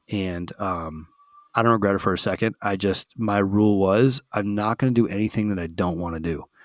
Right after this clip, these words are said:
And it sounds so simplistic and so easy,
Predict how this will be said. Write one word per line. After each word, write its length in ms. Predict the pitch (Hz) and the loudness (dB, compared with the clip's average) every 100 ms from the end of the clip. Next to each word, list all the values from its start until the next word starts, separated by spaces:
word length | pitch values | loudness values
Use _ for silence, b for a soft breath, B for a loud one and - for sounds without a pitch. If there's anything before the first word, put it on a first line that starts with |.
| b b | b b
And 100 | 104 | -4
it 80 | 95 | -2
sounds 340 | - 113 101 - | 2 2 2 0
so 240 | - 104 | 2 2
simplistic 680 | 107 117 - 107 - 120 92 | 4 2 2 -2 0 -4 -4
and 100 | 95 | -8
so 320 | - 98 98 - | -2 0 0 -2
easy, 480 | 101 98 110 123 | -4 0 0 0